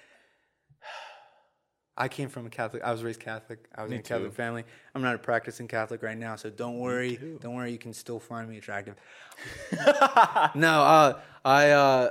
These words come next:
Speaker 1: uh, I didn't really, like, think about it until, like,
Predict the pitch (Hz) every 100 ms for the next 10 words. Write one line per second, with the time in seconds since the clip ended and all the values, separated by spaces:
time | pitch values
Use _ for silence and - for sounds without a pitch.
0 | - 131 123 120 113 120 _ _ _ _
1 | _ _ _ - 139 180 180 175 160 156
2 | 135 131 175 208 151 139 127 120 - 135
3 | 117 110